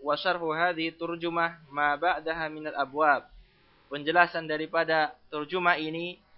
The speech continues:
adalah yang setelahnya dari bab-bab yang beliau sebutkan.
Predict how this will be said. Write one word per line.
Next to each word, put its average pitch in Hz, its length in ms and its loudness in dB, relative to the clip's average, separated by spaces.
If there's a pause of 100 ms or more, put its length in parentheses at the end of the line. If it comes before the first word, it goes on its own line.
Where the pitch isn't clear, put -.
(120)
adalah 160 480 0
yang 165 320 -6
setelahnya 160 960 -2
dari 151 240 -6
bab-bab 160 480 0
yang 156 240 -8
beliau 151 240 -4
sebutkan. 143 560 -2